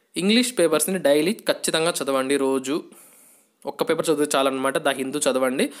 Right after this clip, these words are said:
ఆ ఒక్క పేపర్ మీరు ఖచ్చితంగా టైమ్ ఎక్కువ పట్టొచ్చు మీకు స్టార్టింగ్లో, ఎందుకంటే ఒక పేరాగ్రాఫ్ని మీరు చదవడం నేర్చుకోండి. ఎందుకంటే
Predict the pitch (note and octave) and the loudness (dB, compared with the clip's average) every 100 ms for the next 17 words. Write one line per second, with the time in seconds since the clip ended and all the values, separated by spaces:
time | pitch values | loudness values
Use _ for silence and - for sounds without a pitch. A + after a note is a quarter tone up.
0 | - - - - C#3 C3+ C3+ F#3+ G3 G3 | -20 -20 -12 -4 0 0 -2 -2 0 0
1 | F#3 E3+ D#3+ - F#3+ F#3 F3 E3 G3+ F#3 | 0 0 0 -2 0 0 0 0 2 0
2 | - F#3+ F3+ F3 D#3+ C#3+ E3 F#3 E3 D3 | 2 0 0 -2 -2 0 0 2 2 0
3 | D#3+ D#3 F#3 E3 E3+ E3 D#3+ - - E3+ | 0 4 4 4 2 2 2 0 0 2
4 | F#3+ E3+ E3 F3+ E3+ D#3+ D#3 D3+ D#3+ D#3 | 2 0 0 -2 -2 0 2 2 0 -2
5 | C#3+ C#3+ - C#3 C#3 F3 - - - - | -4 -4 -4 -2 -2 -4 -12 -20 -20 -8
6 | D#3 F#3+ F#3+ G3 F3+ F#3 | -2 2 2 4 4 2